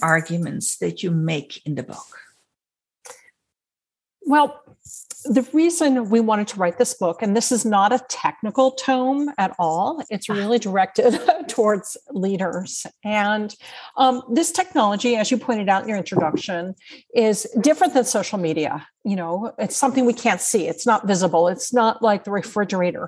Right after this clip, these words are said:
Speaker 2: humming in the background. And it, it's in fact, and it's impacting all aspects of our lives, from what movies we're <laughs> gonna watch on T V to what we might purchase on Amazon.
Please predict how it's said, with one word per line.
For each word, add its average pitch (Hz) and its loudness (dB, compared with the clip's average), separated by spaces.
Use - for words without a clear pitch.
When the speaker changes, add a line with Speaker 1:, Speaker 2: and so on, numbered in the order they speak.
Speaker 2:
humming 185 -6
in 175 -4
the 165 -4
background. 160 -4
And 185 -4
it, 226 0
it's 247 2
in 233 2
fact, - -2
and 208 -4
it's 208 -10
impacting 208 -2
all 214 4
aspects 226 0
of 190 -2
our 190 0
lives, 175 -2
from 175 -8
what 180 -2
movies 254 4
we're 226 2
<laughs> - 2
gonna 339 2
watch - 0
on 214 -4
T 226 -10
V 202 -6
to 214 -6
what 202 2
we 220 2
might 202 -2
purchase 190 -10
on 196 -8
Amazon. 175 -8